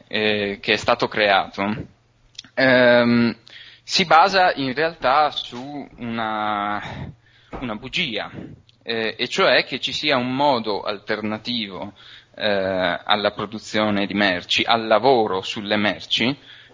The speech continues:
per produrre ricchezza. Quello che si può fare mediante la finanza e mediante il dominio della finanza è redistribuire la di-, ricchezza,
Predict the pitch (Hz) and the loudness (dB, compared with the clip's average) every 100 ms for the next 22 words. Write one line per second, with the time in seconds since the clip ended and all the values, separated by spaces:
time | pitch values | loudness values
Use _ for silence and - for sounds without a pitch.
0 | _ 165 165 - 160 160 151 151 117 113 | _ 2 2 2 4 4 4 2 2 0
1 | 101 98 - 92 - - 90 - - 214 | 0 -2 -6 -6 -6 -10 -10 -12 2 4
2 | 240 170 - 156 156 131 143 131 104 101 | 6 4 0 2 0 4 4 4 4 0
3 | 104 101 110 113 104 - 104 104 98 92 | -4 -2 -2 -2 -6 -6 -2 0 -2 -6
4 | - 95 110 - - - - - - - | -6 -4 -4 -6 -18 -20 -20 -20 -8 -2
5 | 110 107 120 123 117 101 104 120 117 101 | 0 4 2 2 -2 -2 2 4 4 0
6 | 95 104 - 107 92 - 107 127 101 113 | -2 -4 0 0 0 0 0 2 0 2
7 | 151 196 170 - - 139 135 139 147 110 | 2 2 0 -4 -4 -8 -4 -2 2 2
8 | 98 98 92 - 104 104 - 107 - - | 0 -2 -4 -8 -14 -12 -4 -4 -4 -10
9 | 92 | -10